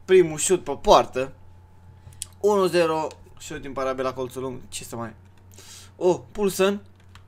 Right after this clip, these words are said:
Yusuf Poulsen. Nu pasează bine, dar mingea vine la el. Weigl.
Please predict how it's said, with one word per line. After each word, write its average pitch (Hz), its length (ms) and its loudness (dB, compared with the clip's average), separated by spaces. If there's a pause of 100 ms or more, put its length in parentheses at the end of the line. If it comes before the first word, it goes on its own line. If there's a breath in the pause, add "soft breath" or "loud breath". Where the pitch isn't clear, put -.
(420)
Yusuf 190 420 -2
Poulsen. 190 560 -4 (760)
Nu 170 100 -6
pasează 147 300 -12
bine, 160 400 -8
dar 151 160 -8
mingea 165 180 -4
vine 156 300 -8
la 147 180 -4
el. 175 160 -6 (520 soft breath)
Weigl. 160 400 -2